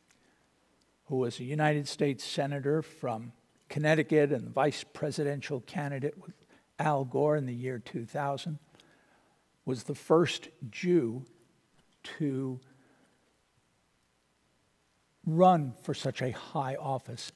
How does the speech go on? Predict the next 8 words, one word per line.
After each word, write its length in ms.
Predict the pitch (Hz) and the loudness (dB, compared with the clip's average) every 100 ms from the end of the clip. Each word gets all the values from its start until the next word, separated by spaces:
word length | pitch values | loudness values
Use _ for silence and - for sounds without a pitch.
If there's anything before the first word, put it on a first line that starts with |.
| - | -8
as, 400 | 123 113 113 - _ _ _ _ _ _ _ _ _ _ _ _ - | -8 -8 -10 -16 _ _ _ _ _ _ _ _ _ _ _ _ -8
as 440 | 123 110 - - _ - | -8 -8 -12 -18 _ 0
Vice 260 | 123 120 | 2 2
President 600 | - - 135 135 123 - | -6 -8 -8 -6 -8 -8
of 100 | 135 | -12
the 80 | 139 | -12
United 420 | 143 123 127 110 | -10 -8 -8 -10
States. 680 | - - 127 104 - - - | -10 -6 -6 -8 -14 -18 -18